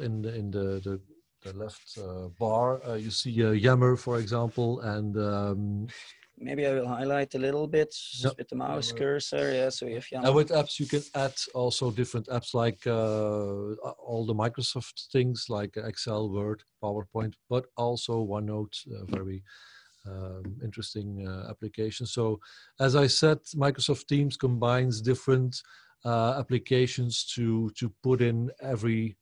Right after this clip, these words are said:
Speaker 1: single team, and, uh, and in that way collaborate from a distance. Um, Microsoft Teams is available as an application that you install on your P C, but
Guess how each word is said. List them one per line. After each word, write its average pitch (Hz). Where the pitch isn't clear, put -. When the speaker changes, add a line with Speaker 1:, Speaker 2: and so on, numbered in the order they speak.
Speaker 1:
single 110
team, 104
and, 98
uh, 98
and 113
in 123
that 127
way 131
collaborate 117
from 113
a 110
distance. 92
Um, 120
Microsoft 131
Teams 151
is 127
available 127
as 135
an 123
application 120
that 107
you 110
install 113
on 107
your 98
P 98
C, 127
but 123